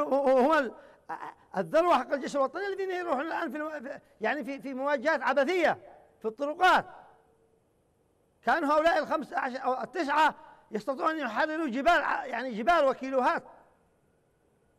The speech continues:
قتلوا بدم بارد وإصابة مباشرة في الرأس تمامًا. استهداف يعني دقيق و-، واستهداف عن بعد. كل هؤلاء التسعة،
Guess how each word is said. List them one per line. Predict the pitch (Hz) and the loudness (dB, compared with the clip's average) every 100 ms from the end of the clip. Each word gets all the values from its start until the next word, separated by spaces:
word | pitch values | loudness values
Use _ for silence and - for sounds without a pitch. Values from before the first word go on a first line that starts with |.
| _ _ _ _ - | _ _ _ _ -2
قتلوا | 359 339 320 | -2 2 0
بدم | 285 311 277 285 | 0 2 0 2
بارد | 339 294 196 - | 4 4 0 -6
وإصابة | 247 254 302 320 320 | -12 -4 -2 0 -2
مباشرة | 320 269 320 | 0 -2 -2
في | 277 | -2
الرأس | 285 320 - - | 0 0 0 -2
تمامًا. | 247 302 349 233 147 - _ _ _ _ _ _ - | -4 -2 0 -2 -6 -12 _ _ _ _ _ _ -16
استهداف | 175 254 226 330 277 | -4 -2 2 4 4
يعني | 269 254 | 2 0
دقيق | 196 240 339 349 285 214 | 0 -2 2 0 0 -2
و-، | 214 202 - - | -2 -4 -10 -14
واستهداف | 240 254 220 262 269 269 | -4 -4 -2 -4 0 0
عن | 240 254 | 0 0
بعد. | 226 349 254 143 - - _ _ _ _ _ _ _ _ _ _ _ _ _ _ _ _ _ _ _ _ _ _ _ _ _ | 4 4 4 -2 -12 -20 _ _ _ _ _ _ _ _ _ _ _ _ _ _ _ _ _ _ _ _ _ _ _ _ _
كل | 269 349 302 | 2 4 6
هؤلاء | 262 262 269 294 330 | 4 4 4 2 2
التسعة، | 254 320 277 294 233 | 0 -2 0 4 4